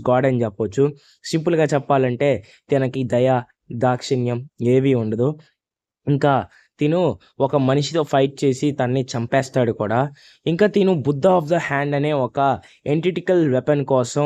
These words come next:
అయితే వెతుకుతూ ఉంటాడు. And ఆ వెపన్ దొరికితే మాత్రం ప్రపంచం మొత్తాన్ని తిను నాశనం చేయాలని చూస్తాడు, కానీ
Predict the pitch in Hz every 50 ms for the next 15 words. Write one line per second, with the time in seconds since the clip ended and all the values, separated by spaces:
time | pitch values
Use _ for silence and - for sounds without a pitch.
0 | 139 131 127 113 143 147 139 120 120 117 - 123 135 131 147 135 123 120 117 113
1 | 113 117 110 113 123 139 147 143 - - - - - - 123 127 123 127 123 131
2 | 131 131 139 180 180 165 165 160 156 156 156 - - 160 151 143 135 131 123 -
3 | - 135 143 143 131 104 - _ - _ _ - 127 139 127 - 170 165 156 175
4 | 160 156 143 139 135 - 147 139 135 135 143 143 135 135 127 131 131 123 113 107
5 | 117 120 - - 135 127 120 - 127 127 123 123 120 117 110 107 - 123 127 -
6 | - 139 131 117 107 - 113 107 113 127 135